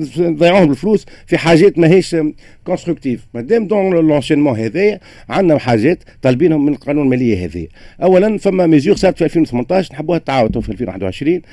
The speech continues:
سي، سي اون ليني بور لا ريستركتوراسيون دي بي ام او. ش-، شنو اللي كان فيها اهم نقطه؟ وانه، آه، تا لو دروا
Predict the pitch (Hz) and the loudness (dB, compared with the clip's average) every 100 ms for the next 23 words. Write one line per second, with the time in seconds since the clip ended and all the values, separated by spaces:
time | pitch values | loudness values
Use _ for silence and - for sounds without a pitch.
0 | - - 170 180 - - 170 170 165 160 | -20 -6 0 0 -2 0 2 2 2 2
1 | 156 175 196 - 151 127 110 214 - - | 4 2 2 -4 -2 -2 -2 -4 -4 -10
2 | - 120 107 - 117 135 - - - - | -4 -2 -2 -2 -4 -4 -8 -20 -20 -20
3 | - - 127 190 - - 165 143 120 95 | -20 -6 2 4 2 0 2 4 2 -2
4 | - - - - - 247 233 175 190 160 | -10 -8 -6 -4 0 2 4 4 2 4
5 | 175 123 135 147 214 180 147 - 120 123 | 4 4 2 2 4 4 2 0 -10 -12
6 | - - - 127 160 240 247 254 - _ | -20 -20 -8 -6 -2 0 2 0 -4 _
7 | _ _ _ 202 170 135 - - 285 262 | _ _ _ -2 -2 -2 -6 2 4 4
8 | 160 117 151 139 | 2 2 4 4